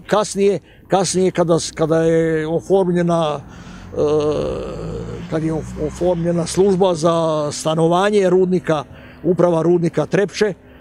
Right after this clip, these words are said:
dobili su rešenja i svaki je imao svoj stan. Svaki je imao svoj stan. Imao je baštu, a onda tata kao sekretar rudnika,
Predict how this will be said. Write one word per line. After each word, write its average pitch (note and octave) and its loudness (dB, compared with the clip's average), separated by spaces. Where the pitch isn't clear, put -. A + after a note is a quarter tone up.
dobili E3 2
su E3 2
rešenja F3 2
i E3 -2
svaki E3 -2
je D#3 0
imao D#3 0
svoj G3+ 2
stan. D#3+ -2
Svaki - -2
je E3+ 2
imao F3 0
svoj F#3 0
stan. F3 -4
Imao E3+ 2
je E3 2
baštu, E3+ -2
a C3+ -4
onda E3+ 0
tata F3 -2
kao D#3 -2
sekretar D#3+ 0
rudnika, F3+ 0